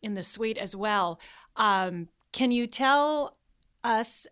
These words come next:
if there is going to be anything going on at Knowledge sixteen, which is now only, what, like, six weeks away? Uh, anything at Knowledge related to S D L C? And then if you can point people to some more resources out there, especially places where they can see what this looks like in action.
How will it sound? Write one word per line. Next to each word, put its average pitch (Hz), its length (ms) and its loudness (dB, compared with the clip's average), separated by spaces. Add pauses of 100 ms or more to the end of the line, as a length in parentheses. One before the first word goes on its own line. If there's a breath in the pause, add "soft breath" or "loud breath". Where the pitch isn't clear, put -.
(140)
if 233 240 -4
there 220 180 -2
is 214 120 -4
going 208 240 -4
to 202 40 -4
be 202 160 -2
anything 233 440 -4
going 220 260 0
on 208 260 0
at 208 240 -4
Knowledge 208 420 -2
sixteen, 214 600 -2
which 202 160 -4
is 196 120 -4
now 214 220 0
only, 208 260 0
what, 196 220 -2
like, 175 160 -8
six - 300 -6
weeks 214 240 -4
away? 185 540 -4 (180 soft breath)
Uh, 220 340 2
anything 294 400 2
at 294 80 -2
Knowledge 254 640 0
related 226 560 2
to 240 240 -2
S 233 200 0
D 247 160 -4
L 226 100 0
C? 254 420 -2
And 220 200 -4
then 254 260 -2
if - 180 -6
you 247 120 -4
can 220 320 -2
point 269 380 -6
people 220 320 -8
to 214 140 -4
some 220 200 -6
more 214 160 -2
resources 202 600 -4
out 185 200 -4
there, 190 80 -2
especially 277 560 -2
places 233 460 -6
where 220 100 -2
they 202 120 -4
can 202 140 -6
see 233 380 -2
what 208 160 -2
this 202 200 -6
looks 208 240 -6
like 185 220 -8
in 180 140 -8
action. 175 480 -10